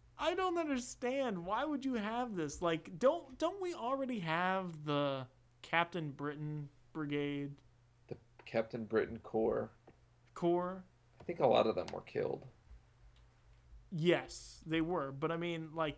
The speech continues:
Speaker 1: isn't that what this is?
Speaker 2: But Spider-Man?
Speaker 1: Right.
Speaker 2: Yeah, well, which one sells better?
Speaker 1: <laughs> Yeah, not Captain Britain.
Speaker 2: Yeah, like, who
Speaker 1: <laughs>
Speaker 2: reads Captain Britain? But if it's Spider-Man and you put Spider-Gwen in it,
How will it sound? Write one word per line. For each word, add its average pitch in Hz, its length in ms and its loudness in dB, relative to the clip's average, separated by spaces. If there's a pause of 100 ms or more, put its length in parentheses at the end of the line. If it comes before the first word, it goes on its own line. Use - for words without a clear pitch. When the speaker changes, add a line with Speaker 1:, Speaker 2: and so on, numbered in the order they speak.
Speaker 1:
isn't 233 240 -2
that 202 200 0
what 165 200 -4
this 165 200 -6
is? 143 440 -6 (640)
Speaker 2:
But - 220 0
Spider-Man? 113 640 0 (1800)
Speaker 1:
Right. 143 200 -8 (540)
Speaker 2:
Yeah, 202 180 10
well, 156 180 8
which 190 200 8
one 180 160 2
sells 160 340 2
better? 117 520 4
Speaker 1:
<laughs> - 60 -20 (1300)
Yeah, 156 360 0
not 143 240 -4
Captain 147 300 -6
Britain. - 320 -8
Speaker 2:
Yeah, 143 300 4
like, 170 140 4 (100)
who 156 160 4
Speaker 1:
<laughs> 160 60 -2
Speaker 2:
reads 165 220 2
Captain 139 360 0
Britain? 139 320 8 (160)
But 113 260 8 (540)
if 139 100 4
it's 139 180 6
Spider-Man 131 760 8
and 113 120 0
you 113 80 0
put - 220 2
Spider-Gwen 120 680 6
in 127 160 0
it, 104 220 2